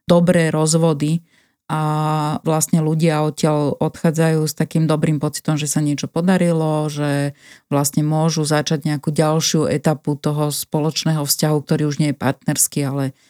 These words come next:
na niečom inom postavený. Ale asi viac sa hovorí o tých burlivejších rozvodoch aj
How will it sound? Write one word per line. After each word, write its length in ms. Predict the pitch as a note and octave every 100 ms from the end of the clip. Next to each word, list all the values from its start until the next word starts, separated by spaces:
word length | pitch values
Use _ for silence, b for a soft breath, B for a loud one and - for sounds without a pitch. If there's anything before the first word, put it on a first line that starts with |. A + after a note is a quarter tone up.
| _
na 80 | D#3+
niečom 320 | D#3+ D3+ D#3+
inom 240 | D3+ D3+ C#3
postavený. 720 | C#3 C#3 - D#3+ F3 F#3+ G#3+ b b b b b -
Ale 680 | D#3 D#3+ E3 F3 E3+ E3 - _
asi 300 | - E3 -
viac 320 | E3 D#3 D#3
sa 380 | - - E3 D#3
hovorí 420 | D3+ D#3+ E3 A#2+
o 140 | F#2 D#3
tých 420 | - E3+ E3 -
burlivejších 960 | D3+ E3 F3+ F3 E3+ E3+ - F3+ F3 -
rozvodoch 800 | E3 E3 D#3+ E3+ E3+ F3 F3 - b b b -
aj 300 | D3+ D3